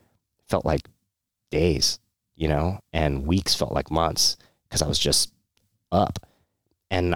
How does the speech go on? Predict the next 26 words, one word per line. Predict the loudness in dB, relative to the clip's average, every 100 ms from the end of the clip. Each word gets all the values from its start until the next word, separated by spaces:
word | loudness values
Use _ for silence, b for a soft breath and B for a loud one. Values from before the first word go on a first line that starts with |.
| -2
I | -2
just | 0 2
remember | 2 2
thinking, | 0 0 0
like, | -2 -4
"This | -2 2
sucks. | 2 0 -2 0 -2 -2 -8 _
Like, | -12 -8
I | -8 -6
don't | -6 -2
want | -2 0
this. | 2 2
I |
just, | 2 0 0
I | -2
just | 0 -2
wanna | 0
sleep. | 0 2 2 2
I | 0
just | 0
wanna | 0 0
eat. | 2 2 4
I | 2
just | 0 2
wanna | 2
whatever." | 4 4 2